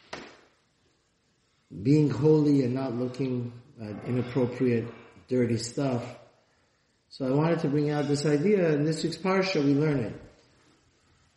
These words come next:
Um, uh, actually, Sephardic and Persians especially are very into Ain Hara, the evil eye. So the Gemara says, if you're ever worried about getting Ain Hara, you should say a pasuk from this week's Parsha. Say,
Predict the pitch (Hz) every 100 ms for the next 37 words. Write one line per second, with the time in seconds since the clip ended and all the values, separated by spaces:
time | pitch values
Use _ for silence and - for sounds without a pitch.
0 | _ 151 113 110 113 - 117 117 131 151
1 | 165 143 - - 180 180 170 156 - -
2 | - _ _ 156 123 156 185 165 156 135
3 | 135 123 - 135 - 139 127 127 143 147
4 | 139 139 143 135 139 131 135 123 107 117
5 | 123 123 120 110 - - - - - _
6 | _ _ _ _ - 123 127 147 175 185
7 | 202 160 156 165 170 180 160 175 160 151
8 | 143 156 160 160 156 160 165 160 180 196
9 | 156 147 143 - 175 151 175 165 165 160
10 | 143 147 151 147 - 147 131 120 - 151
11 | 151